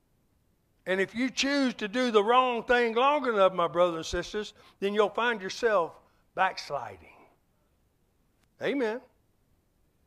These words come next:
You'll find yourselves uh, not in the Word as much as you used to be when you first got saved. Therefore, you're not letting God's Word guide your life,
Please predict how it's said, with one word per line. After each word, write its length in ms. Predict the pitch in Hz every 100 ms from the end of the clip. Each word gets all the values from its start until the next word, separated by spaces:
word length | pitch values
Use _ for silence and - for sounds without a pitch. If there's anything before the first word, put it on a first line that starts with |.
| _ _ _ _ _ _ _
You'll 140 | 175 190
find 280 | 240 269 240
yourselves 680 | 220 233 226 208 - - _ _ _ -
uh, 380 | 185 170 143 131 - 143
not 400 | 190 254 254 190
in 160 | 185
the 100 | 175
Word 640 | 160 214 202 160 147 147 156
as 240 | 165 151
much 240 | 170 160
as 120 | 151 151
you 320 | 165 160 135
used 260 | 175 233 -
to 60 | 135
be 220 | 135 110
when 160 | 131 156
you 120 | 151
first 300 | 165 156 -
got 220 | 143 123
saved. 300 | 160 147 98 _ _ _ _ _ _ _ _ _ _ _ _ _ _ _ _ _ _ _ _ _ _ _ _ _ _ _ _ _ _ _ -
Therefore, 420 | 180 196 196 180
you're 160 | 170 170
not 260 | 180 165
letting 340 | 170 175 160 143
God's 600 | 180 190 175 151 127 151
Word 460 | 196 208 165 131
guide 320 | 151 147 135 135
your 120 | 131
life, 400 | 127 127 127